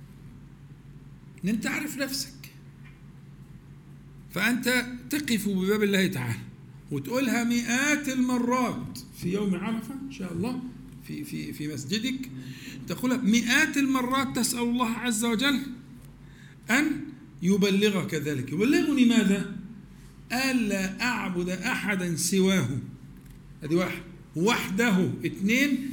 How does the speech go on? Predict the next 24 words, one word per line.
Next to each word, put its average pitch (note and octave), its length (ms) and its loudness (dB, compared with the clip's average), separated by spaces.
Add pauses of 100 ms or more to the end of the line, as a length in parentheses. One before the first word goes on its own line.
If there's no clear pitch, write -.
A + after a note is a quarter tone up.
لا A3 160 4
شريك A3+ 380 0
له. G3+ 240 0
ثلاثة. D3 380 -6 (1800)
كل C#4+ 320 2
ذلك C#4 300 2
تأكيد A#3+ 720 0
لذات A#3 320 2
المعنى. G#3+ 460 4 (2000)
يبقى C3 220 -4
لا G#3 120 2
إله A3 360 2
إلا G#3 140 -2
الله A#3 180 -2
بالقصر A3 520 -2
اللي G#3+ 140 2
هو A#3 180 4
أعلى A#3 320 0
الدرجات، A3 500 -2
الاستثناء G#3 640 -6
وقبل A#3+ 380 -4
النفي، D4+ 380 0 (580)
ثم C4+ 420 4 (760)
وحده C#4+ 800 2